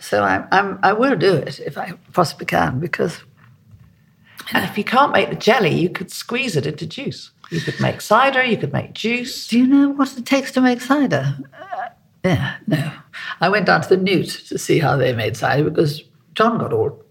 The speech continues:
Speaker 1: keen on the idea of cider. And, I mean,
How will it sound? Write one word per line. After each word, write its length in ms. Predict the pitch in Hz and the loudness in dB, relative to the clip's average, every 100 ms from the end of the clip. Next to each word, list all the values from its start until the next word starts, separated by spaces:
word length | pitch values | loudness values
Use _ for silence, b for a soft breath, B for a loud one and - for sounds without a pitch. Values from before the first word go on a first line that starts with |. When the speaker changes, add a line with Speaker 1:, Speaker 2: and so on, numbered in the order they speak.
| _ - | _ -8
Speaker 1:
keen 260 | - 123 | -4 -2
on 280 | 117 113 135 | -2 -6 -4
the 100 | 117 | -2
idea 320 | 98 139 156 | -2 0 -2
of 80 | - | -2
cider. 480 | - 170 156 208 - B B B B B B _ _ | -2 -2 -2 -4 -8 B B B B B B _ _
And, 480 | 202 214 208 208 - _ _ _ - - | 2 2 -4 -10 -14 _ _ _ -10 -8
I 60 | |
mean, 340 | 220 202 - | -6 -6 -10